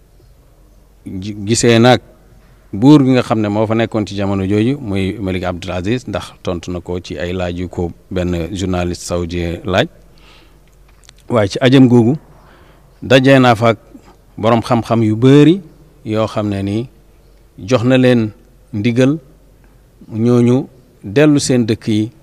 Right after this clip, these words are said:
Loolu mooy li njëkk a tasaare ak yoonam ci biti Sénégal ak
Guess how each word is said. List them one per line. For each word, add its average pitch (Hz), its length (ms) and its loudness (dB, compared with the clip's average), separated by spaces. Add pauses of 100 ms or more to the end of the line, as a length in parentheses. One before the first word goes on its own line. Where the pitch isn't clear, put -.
(440)
Loolu 113 380 0
mooy 107 480 -2 (520)
li 98 240 -6
njëkk 123 280 -2
a 120 40 0
tasaare 110 520 -2 (800)
ak 113 140 -2 (280)
yoonam 104 400 -2 (320)
ci - 160 -8
biti 104 360 -4 (600)
Sénégal 104 680 -2
ak 107 140 -4